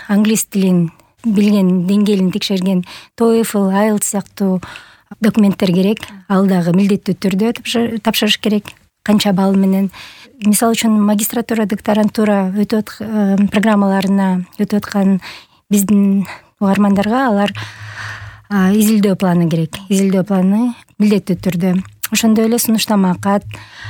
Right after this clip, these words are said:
А, эгер талапкерлердин сертификат, диплом, грамота же кандай бир э, олимпиадаларда бир орундарды алган жетишкендиктер болсо, аларды да тиркеп койсо, ал өзүлөрүнө эле жакшы.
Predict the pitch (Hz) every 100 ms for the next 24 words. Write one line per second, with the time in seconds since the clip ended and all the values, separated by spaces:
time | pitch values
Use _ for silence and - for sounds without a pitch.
0 | - - 196 190 196 214 226 - 214 214
1 | - 208 208 185 202 185 170 - 233 208
2 | 208 - 208 196 180 214 214 202 196 190
3 | 180 202 208 202 185 208 185 180 190 190
4 | 185 226 220 190 185 175 - - - _
5 | 196 180 196 233 220 196 196 196 190 190
6 | 196 190 185 196 190 175 - 220 220 196
7 | 185 190 185 185 214 - 214 214 - 214
8 | 208 214 214 277 302 220 190 202 190 180
9 | 175 202 202 - 208 202 269 254 185 185
10 | 202 196 180 180 170 170 175 - 190